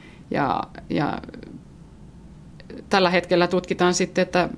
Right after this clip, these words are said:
voitaisiko parantaa tätä luun muodostusta siinä mielessä, että materiaalia voisi parantaa, eli nämä tukirakenteet, johon nämä solut laitetaan. Äm,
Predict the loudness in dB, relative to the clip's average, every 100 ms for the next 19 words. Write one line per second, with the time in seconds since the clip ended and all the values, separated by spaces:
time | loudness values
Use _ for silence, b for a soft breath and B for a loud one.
0 | -16 -20 -8 0 2 2 -2 0 2 2
1 | 2 -2 -2 2 2 0 B B B B
2 | B B B -4 2 4 6 4 4 0
3 | -6 -4 0 2 4 2 2 -2 -2 -4
4 | -4 -6 -6 -10 B B B B B 0
5 | 2 2 2 2 2 2 0 -2 -2 0
6 | 0 0 0 0 -4 B B B B B
7 | B B -4 0 0 0 0 2 2 2
8 | 0 0 -2 0 0 0 -2 -2 -2 0
9 | 0 0 -2 -4 -4 -2 -6 -10 B B
10 | B B B -8 -4 -2 -2